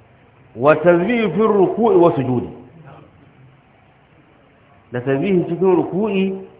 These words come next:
da tasbihi cikin sujuda. Wal qunut. Sannan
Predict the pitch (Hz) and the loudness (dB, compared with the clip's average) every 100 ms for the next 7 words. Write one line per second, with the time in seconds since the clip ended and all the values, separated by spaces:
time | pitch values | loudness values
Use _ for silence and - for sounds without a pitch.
0 | _ _ _ _ _ _ _ _ _ _ | _ _ _ _ _ _ _ _ _ _
1 | - - 135 160 170 - 151 120 101 113 | -10 -6 -2 0 0 0 -4 -4 -6 -8
2 | - - - - - - - _ _ _ | -8 -12 -18 -20 -20 -20 -20 _ _ _
3 | _ _ _ _ _ _ _ _ _ _ | _ _ _ _ _ _ _ _ _ _
4 | _ _ _ _ _ _ _ _ _ _ | _ _ _ _ _ _ _ _ _ _
5 | _ _ _ _ _ _ - 117 123 139 | _ _ _ _ _ _ -6 -4 -2 0
6 | 160 151 - - - - _ - _ _ | 0 -2 -6 -16 -20 -20 _ -20 _ _
7 | - - - _ _ _ _ _ _ _ | -20 -20 -20 _ _ _ _ _ _ _
8 | _ _ _ _ _ _ _ _ _ _ | _ _ _ _ _ _ _ _ _ _
9 | 180 175 170 170 143 | -2 0 4 4 4